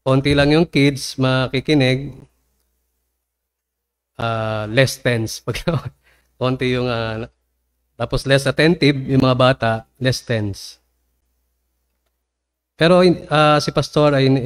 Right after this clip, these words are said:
encourage kami, encourage tayo na magpatuloy, patuloy lang sa pagbabahagi ng, ah, salita ng Diyos. At ang kanyang, ang mga salita ng Panginoon ang nagdadrive sa atin para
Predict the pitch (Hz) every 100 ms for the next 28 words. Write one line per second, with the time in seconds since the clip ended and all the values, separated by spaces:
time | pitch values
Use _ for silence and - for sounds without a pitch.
0 | 131 131 131 127 120 - 123 120 120 120
1 | 120 - _ _ _ _ _ _ 120 120
2 | - - 117 117 113 110 110 110 117 131
3 | 139 123 123 123 - _ _ _ _ _
4 | _ _ - 113 139 143 151 131 131 135
5 | 135 _ _ _ _ _ _ - 131 127
6 | 127 127 123 120 123 120 117 117 113 110
7 | 127 117 120 120 110 107 110 107 - -
8 | - _ _ _ _ _ _ _ _ _
9 | _ 123 123 - 123 123 123 123 117 123
10 | 120 127 127 123 131 131 139 - 135 135
11 | 139 131 127 127 127 120 113 123 135 113
12 | 113 113 110 110 110 113 127 _ _ _
13 | _ _ _ _ 123 113 117 117 123 117
14 | - 123 113 - 113 110 110 110 110 107
15 | 107